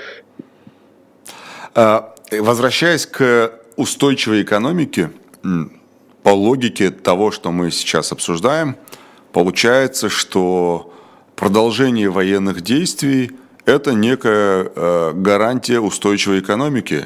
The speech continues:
и роста В В П, по крайней мере, в текущий момент времени. Так?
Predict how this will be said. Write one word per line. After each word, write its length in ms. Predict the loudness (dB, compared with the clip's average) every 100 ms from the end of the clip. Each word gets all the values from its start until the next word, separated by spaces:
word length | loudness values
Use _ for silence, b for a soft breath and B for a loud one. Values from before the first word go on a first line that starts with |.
| -6
и 180 | -2 0
роста 360 | 0 -2 -4
В 300 | -4 -2 -2
В 20 |
П, 260 | -2 -4 -4 -4 -4
по 80 |
крайней 300 | 0 0 0
мере, 160 | 0 0
в 80 | -2
текущий 400 | -4 -2 -2 -2
момент 260 | -2 -4
времени. 380 | -2 -2 -2 -10 -18 _ _
Так? 320 | 0 0 -2